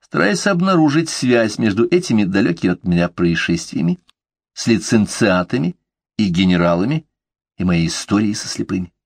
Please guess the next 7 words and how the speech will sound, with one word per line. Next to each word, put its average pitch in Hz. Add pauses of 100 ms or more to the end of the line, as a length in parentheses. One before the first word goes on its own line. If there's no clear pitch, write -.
(880)
Письмо -
гласило: 156 (760)
Эта 208
цепочка 202
началась 170
в -
Венесуэле. 131